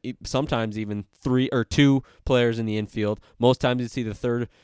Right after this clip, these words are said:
three in the infield on a left-handed batter, and they'd put their second baseman playing, like, shallow right.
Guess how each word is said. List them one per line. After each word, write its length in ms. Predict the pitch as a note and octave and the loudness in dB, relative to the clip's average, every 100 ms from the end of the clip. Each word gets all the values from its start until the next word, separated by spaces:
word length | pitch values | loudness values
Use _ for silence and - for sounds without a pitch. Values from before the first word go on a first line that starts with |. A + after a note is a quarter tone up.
| _ | _
three 260 | - D3 D3+ | -2 2 4
in 80 | C#3 | 4
the 100 | C3+ | 0
infield 400 | B2+ C3+ B2+ A#2+ | 0 0 2 2
on 120 | A2+ | 0
a 60 | G#2+ | -4
left-handed 540 | G2+ A#2+ - A#2+ A2+ | -4 -4 -2 -4 -4
batter, 360 | G#2+ G#2+ G#2+ A2+ | -2 -2 -2 -4
and 120 | G#2 | -6
they'd 140 | G2+ G#2+ | -8 -8
put 140 | A2+ | -8
their 120 | G#2 | -8
second 280 | - A#2+ A2 | -6 -8 -6
baseman 340 | A2 A2 A2 G#2 | -6 -4 -6 -8
playing, 340 | - G#2+ G2+ | -6 -6 -6
like, 300 | G2 F#2 - _ _ | -8 -10 -14 _ _
shallow 520 | - - A#2 G#2+ G#2 | -8 -2 0 0 -2
right. 360 | F#2 F#2 F#2 | -4 -6 -6